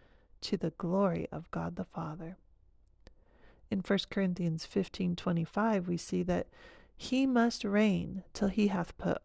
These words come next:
all enemies under his feet. What enemies is this talking about? Well, it's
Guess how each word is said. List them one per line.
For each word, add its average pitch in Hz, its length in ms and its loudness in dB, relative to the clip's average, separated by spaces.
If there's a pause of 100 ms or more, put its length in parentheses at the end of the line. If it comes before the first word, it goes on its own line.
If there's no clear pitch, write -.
all 208 460 2
enemies 170 600 -2
under 202 300 0
his 185 420 -2
feet. - 540 -8 (1000)
What 185 260 0
enemies 214 480 0
is 202 140 0
this 220 180 2
talking 247 420 0
about? 156 440 -4 (760)
Well, 214 160 4
it's - 300 2